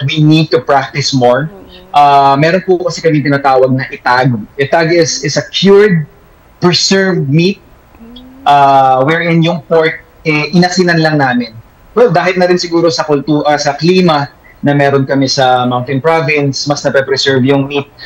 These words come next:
Speaker 1: But basically, the salt kasi that you apply to the meat prolongs or parang na-extend mo siya, hindi siya nasisira kaagad. So yeah, it, it gets cured. Sabi ko nga lagi, para lang mas maintindihan pa natin,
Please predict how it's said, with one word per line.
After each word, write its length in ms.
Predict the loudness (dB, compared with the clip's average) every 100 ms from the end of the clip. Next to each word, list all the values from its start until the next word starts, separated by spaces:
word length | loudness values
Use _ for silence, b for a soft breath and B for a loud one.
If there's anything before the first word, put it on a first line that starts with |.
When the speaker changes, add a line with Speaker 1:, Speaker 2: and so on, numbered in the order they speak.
| B
Speaker 1:
But 160 | -2 2
basically, 400 | 0 2 2 2
the 80 |
salt 480 | 0 -2 0 0 -2
kasi 240 | -8 -4 -2
that 160 | -2 -2
you 80 | -6
apply 560 | -6 -2 0 0 -4 -14 -20
to 320 | -20 -14 -4
the 80 | -2
meat 240 | -2 -6 -10 -20 -20 _ _ _ _ _ _ _ _ _ _
prolongs 1040 | -2 0 2 2 0 -2 -6 -8 -10 -14 -20 _ -2
or 160 | -2 2
parang 320 | 0 2 -2
na-extend 720 | -4 -8 -8 -10 0 0 2
mo 80 | -2
siya, 160 | -6 -4
hindi 240 | -6 -4 -4
siya 240 | -2 -2
nasisira 480 | -4 -4 0 2 2
kaagad. 400 | 2 2 0 2
So 160 | 2
yeah, 160 | 2 0
it, 160 | -6 -10 B B -6
it 80 | -2
gets 160 | -2 -4
cured. 400 | 0 2 2 0 -6 -10
Sabi 240 | -4 0 2
ko 160 | 2
nga 160 | 2 4
lagi, 320 | 2 2 -2 -4
para 240 | -2 0
lang 160 | 2 2
mas 160 | 0 -2
maintindihan 560 | -2 2 2 2 2
pa 80 | 0
natin, 320 | 0 0 -4